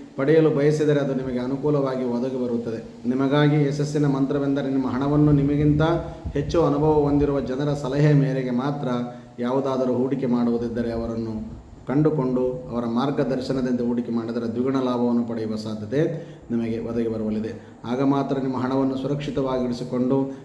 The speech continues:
ಹಣ ಗಳಿಸಲು ಅಥವಾ ಲಾಭ ಗಳಿಸಲು ತುಂಬ ಉತ್ತಮವಾದ ಫಲಿತಾಂಶವನ್ನು ತಾವು ಕಂಡುಕೊಳ್ಳುತ್ತೀರಿ.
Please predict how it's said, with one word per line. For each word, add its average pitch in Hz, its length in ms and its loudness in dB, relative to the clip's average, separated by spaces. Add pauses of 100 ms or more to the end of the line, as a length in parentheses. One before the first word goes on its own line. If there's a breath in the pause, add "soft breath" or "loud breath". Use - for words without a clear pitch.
(120)
ಹಣ 143 300 4
ಗಳಿಸಲು 139 360 0
ಅಥವಾ 127 200 -2
ಲಾಭ 131 340 -2
ಗಳಿಸಲು 131 340 -2
ತುಂಬ 123 260 -2
ಉತ್ತಮವಾದ 120 640 -2
ಫಲಿತಾಂಶವನ್ನು 120 580 -2
ತಾವು 120 300 -2
ಕಂಡುಕೊಳ್ಳುತ್ತೀರಿ. 113 920 -2